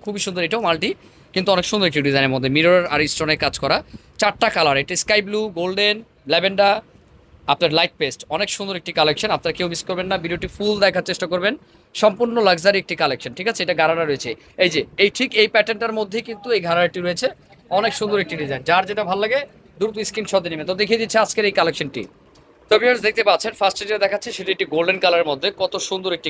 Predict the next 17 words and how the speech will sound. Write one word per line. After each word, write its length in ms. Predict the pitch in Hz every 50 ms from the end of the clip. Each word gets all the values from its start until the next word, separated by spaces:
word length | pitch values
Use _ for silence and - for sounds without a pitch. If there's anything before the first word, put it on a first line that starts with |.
| - 156
কালেকশন 320 | 139 135 127 - 131 120 117
দেখেন, 180 | 117 - 113 104 - _ - - - _ -
সম্পূর্ণ 420 | - - 208 202 208 233 247 254 247 247 233
এটা 120 | 214 220 208 220
কিন্তু 140 | 196 220 233 - -
সিল্ক 220 | 214 214 214 196 -
কাপড়ের 300 | 220 202 208 208 214 202 202
মধ্যে, 180 | 196 180 226 262 - - _ _ _ _ -
আপনার 240 | 151 156 - 180 165 -
সামু 160 | 190 190 202 208 -
সিল্ক 140 | - 214 190 196
যে 60 | 202 196 185
স্টাইলের 280 | - 208 202 202 202 196
রয়েছে 200 | 208 208 196 269 240 -
সেই 140 | - 180 180 - _ - -
কাপড়টার 340 | 170 165 175 151 - 165 160
মধ্যে 160 | 165 156 156